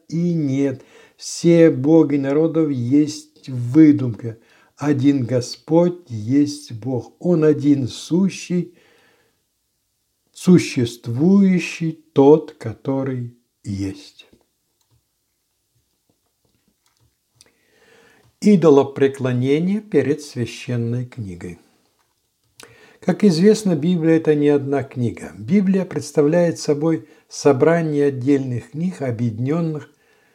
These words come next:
в один фолиант. В наших Библиях последней книгой значится «Апокалипсис» или «Откровение Иоанну». Библия оканчивается Откровением. Так построен библейский канон.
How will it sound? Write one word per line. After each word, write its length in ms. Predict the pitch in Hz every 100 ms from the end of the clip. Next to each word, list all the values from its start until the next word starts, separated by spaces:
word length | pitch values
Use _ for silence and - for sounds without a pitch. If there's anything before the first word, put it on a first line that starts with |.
| _ _
в 160 | 117
один 360 | 135 127 143 139
фолиант. 760 | - 139 135 120 101 80 _ - _ _ _ _ _ _ _ _ _ _ _ _ _
В 60 | 131
наших 460 | 196 - 185 110
Библиях 580 | 113 123 107 113 151 -
последней 640 | 147 - 160 175 139 131 120
книгой 500 | 123 113 127 156 165
значится 760 | 127 123 139 - - - - -
«Апокалипсис» 1080 | 160 170 175 - 139 107 - - 110 - _ _ _ _ _
или 220 | 202 196
«Откровение 760 | 175 - 151 151 170 165 156 - 151
Иоанну». 480 | 147 135 113 85 - _ _ _ _ _ _ -
Библия 640 | 104 135 156 196 233 247
оканчивается 680 | 214 - 143 151 - 180 -
Откровением. 720 | 175 - 170 170 147 117 107
Так 440 | 101 139 147 170 -
построен 680 | 131 - - 117 139 175
библейский 800 | 160 135 98 123 127 123 - 139
канон. 500 | 123 - 143 117 -